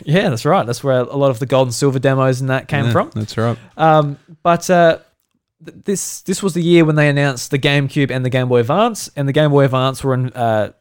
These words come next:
Speaker 1: like, different colors. There was different prototypes for the Game Boy Advance. So we'll go into a bit more detail in Nintendo Wire's article. And it reads, It's been an interesting week for ultra-rare Nintendo console variants, with, uh, Queen Elizabeth's,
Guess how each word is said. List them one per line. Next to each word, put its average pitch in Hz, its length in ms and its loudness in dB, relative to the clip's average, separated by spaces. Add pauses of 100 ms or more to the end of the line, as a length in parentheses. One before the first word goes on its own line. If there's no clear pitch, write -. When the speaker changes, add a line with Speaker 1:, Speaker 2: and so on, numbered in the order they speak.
(480)
Speaker 1:
like, 110 200 -4
different 120 280 -8
colors. 98 400 -6
There 123 120 -4
was 117 100 -4
different 113 240 -6
prototypes 117 580 0
for 117 60 -8
the 113 60 -6
Game 110 140 -6
Boy 107 120 0
Advance. 147 420 -2 (440)
So 120 180 -8
we'll 123 100 -4
go 147 120 2
into 143 100 0
a 131 40 -2
bit 147 140 -2
more 139 140 -6
detail 135 460 -2
in 131 120 -10
Nintendo 123 500 -4
Wire's 120 480 -2
article. 156 520 -2 (460)
And 139 100 -4
it 127 40 -6
reads, 131 380 0 (220)
It's 156 120 -8
been 285 140 2
an 302 60 -4
interesting 208 580 -2
week 160 280 0
for - 260 -2
ultra-rare 165 760 0
Nintendo 139 680 0
console 127 420 -4
variants, 123 600 0 (240)
with, 151 160 -2 (340)
uh, 151 240 2
Queen 233 320 -6
Elizabeth's, 165 800 -2